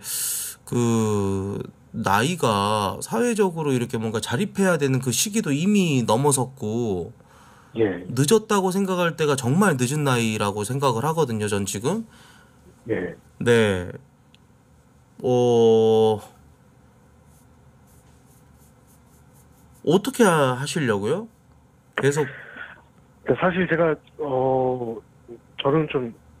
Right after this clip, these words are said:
Speaker 2: 좀 이른 나이에 좀, 좀 십 대 때부터 쭉 일을 하면서 사회에서 나와 살았었어요. 그리고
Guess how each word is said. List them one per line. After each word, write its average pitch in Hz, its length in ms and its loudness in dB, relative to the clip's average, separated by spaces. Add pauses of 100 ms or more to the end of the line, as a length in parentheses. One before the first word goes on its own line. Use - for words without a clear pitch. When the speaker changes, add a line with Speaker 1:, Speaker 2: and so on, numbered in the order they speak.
(120)
Speaker 2:
좀 135 180 -6
이른 185 300 0
나이에 147 500 0 (140)
좀, 110 260 -16 (120)
좀 156 140 -14
십 - 160 -6
대 214 140 0
때부터 143 600 -4 (160)
쭉 208 280 -6
일을 123 540 -4
하면서 143 600 -4
사회에서 147 800 0
나와 107 300 -8 (500)
살았었어요. 143 960 -4
그리고 107 340 -10